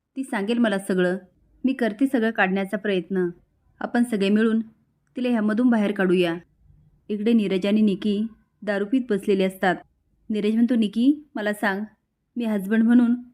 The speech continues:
कुठे कमी पडलो?" निकी म्हणते, "अजिबात नाही, तुला असं का वाटतंय? उलट तू परफेक्ट हजबंड आहे." त्याला एवढी चढलेली असते, तर तो निशीला असंच वाटतं. तिला असं वाटतं,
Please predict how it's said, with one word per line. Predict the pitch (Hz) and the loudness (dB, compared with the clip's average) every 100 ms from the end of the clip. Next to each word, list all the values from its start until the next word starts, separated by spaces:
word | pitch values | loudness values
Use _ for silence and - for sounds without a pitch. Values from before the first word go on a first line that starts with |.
| _ - | _ -12
कुठे | 247 294 | -6 -2
कमी | 269 220 | 0 0
पडलो?" | 196 190 196 208 247 _ _ _ - | 2 0 2 0 -4 _ _ _ -6
निकी | 208 214 226 | -4 -2 0
म्हणते, | 233 214 208 214 _ _ _ - | 2 0 -2 -8 _ _ _ -12
"अजिबात | 196 226 262 262 | -6 -4 -2 0
नाही, | 196 196 202 _ _ _ - | 0 -2 -8 _ _ _ -12
तुला | 262 233 | -6 -6
असं | 226 | -4
का | 269 262 | -2 0
वाटतंय? | 285 - - 196 202 208 _ _ _ | 0 -2 -2 -2 -2 -6 _ _ _
उलट | 220 214 208 208 | -4 -2 -2 0
तू | 226 233 233 _ _ _ _ | 0 0 -6 _ _ _ _
परफेक्ट | 220 208 262 269 262 | -8 -2 -2 0 -2
हजबंड | 202 202 208 | 0 2 4
आहे." | 185 175 180 - _ _ - | 2 0 -4 -20 _ _ -8
त्याला | 208 | -2
एवढी | 208 196 214 | 0 2 0
चढलेली | 214 190 190 190 | 0 0 2 2
असते, | 233 247 185 202 - _ _ - | 0 2 0 0 -8 _ _ -12
तर | 226 | -6
तो | 226 | -2
निशीला | 208 190 214 214 220 220 _ _ _ - | -2 0 0 0 -2 -10 _ _ _ -14
असंच | 202 277 277 | -8 -2 0
वाटतं. | 202 196 185 165 165 _ _ _ _ _ 233 | 0 0 -2 -2 -4 _ _ _ _ _ -6
तिला | 214 | -4
असं | 196 208 | -2 -2
वाटतं, | 214 220 214 | 0 -2 -2